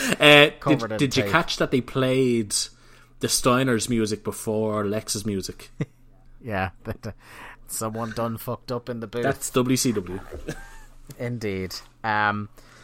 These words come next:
Speaker 2: so Savage goes for Lex's ribs, obviously, uh,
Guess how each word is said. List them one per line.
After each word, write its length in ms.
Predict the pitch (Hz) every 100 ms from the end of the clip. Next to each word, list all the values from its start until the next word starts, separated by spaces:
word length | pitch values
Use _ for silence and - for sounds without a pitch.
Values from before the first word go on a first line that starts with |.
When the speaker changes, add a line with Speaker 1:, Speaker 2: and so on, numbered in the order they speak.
| -
Speaker 2:
so 360 | - 123 113 -
Savage 640 | - - 165 180 175 139 -
goes 320 | 139 139 120
for 560 | - 127 127 120 120 -
Lex's 440 | 120 120 - 98
ribs, 420 | 104 113 117 107 -
obviously, 640 | 113 113 104 - 104 104
uh, 640 | - 98 95 95 95 95